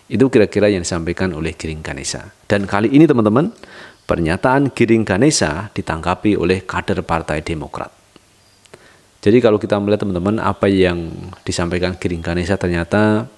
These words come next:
ini bukan hanya dibela dari pihak, eh, Pak Anies Baswedan, tetapi kader lain seperti Gerindra, kemudian Demokrat, ini justru mengkantar pernyataan yang disampaikan Giring Ganesa.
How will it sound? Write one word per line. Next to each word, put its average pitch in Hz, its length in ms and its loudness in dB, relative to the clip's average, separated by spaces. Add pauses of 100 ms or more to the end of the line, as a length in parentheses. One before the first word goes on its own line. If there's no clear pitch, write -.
(640)
ini 104 560 2
bukan 98 480 -2
hanya 107 720 0 (640)
dibela 98 480 4
dari 92 160 2
pihak, 87 560 -2 (480)
eh, 80 560 -2
Pak - 480 -4
Anies 92 160 -4
Baswedan, 92 560 0
tetapi 95 240 0
kader 98 320 -2
lain 104 320 2
seperti 85 720 -2
Gerindra, 98 720 2
kemudian 82 400 -4
Demokrat, 95 560 0 (480)
ini 110 160 0
justru 110 480 2
mengkantar 98 560 -2
pernyataan 90 560 -4
yang 87 160 -6
disampaikan 85 560 -6
Giring 82 320 -8
Ganesa. - 480 -8